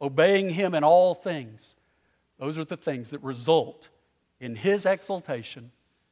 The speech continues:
and a godly legacy to all who follow after us. So before we leave today, I need to ask you, do you know God?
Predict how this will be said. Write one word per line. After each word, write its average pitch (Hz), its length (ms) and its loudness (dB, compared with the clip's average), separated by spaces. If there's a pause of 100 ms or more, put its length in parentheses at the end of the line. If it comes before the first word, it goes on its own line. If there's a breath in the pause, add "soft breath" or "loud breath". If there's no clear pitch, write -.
(280)
and 127 120 -12
a 123 40 -12
godly 131 360 -2
legacy 127 480 -10 (720 soft breath)
to - 100 -16
all 123 300 0
who 131 100 -16
follow 123 380 -6
after 113 320 -12
us. - 260 -20 (1500)
So 170 80 -2
before 208 320 8
we 226 100 8
leave 214 340 4
today, 202 420 6
I 185 80 6
need 196 240 -2
to 226 120 0
ask 196 300 0
you, 151 100 -8
do 147 120 -6
you 151 140 -6
know 156 180 -6
God? 151 380 -8